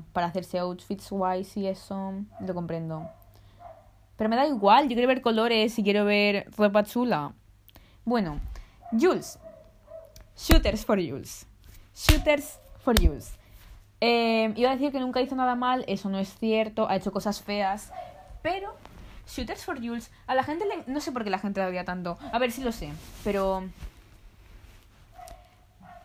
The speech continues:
pero, pero, pero no me parece justificado, en plan, a ver, vale. El último capítulo fue un desastre, fue malo para ella.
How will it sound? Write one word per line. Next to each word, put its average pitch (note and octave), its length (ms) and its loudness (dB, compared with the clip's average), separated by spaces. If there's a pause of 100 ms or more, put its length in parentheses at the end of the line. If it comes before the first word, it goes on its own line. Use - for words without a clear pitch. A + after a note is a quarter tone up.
(100)
pero, G3+ 540 2
pero, G3 400 2
pero F#3+ 380 0
no G3 340 -4
me A3 100 0
parece C#4+ 220 -4
justificado, G3+ 720 -4
en F3 140 -4
plan, F3 200 -4
a F3+ 120 -4
ver, E3+ 240 -6
vale. E3 420 -8 (920)
El B3+ 60 0
último B3+ 220 -4
capítulo A3+ 320 -4
fue A3 120 -6
un G#3 60 -2
desastre, F#3+ 520 -8 (340)
fue A3+ 140 -4
malo G3+ 240 0
para F#3 180 -2
ella. F#3+ 340 -8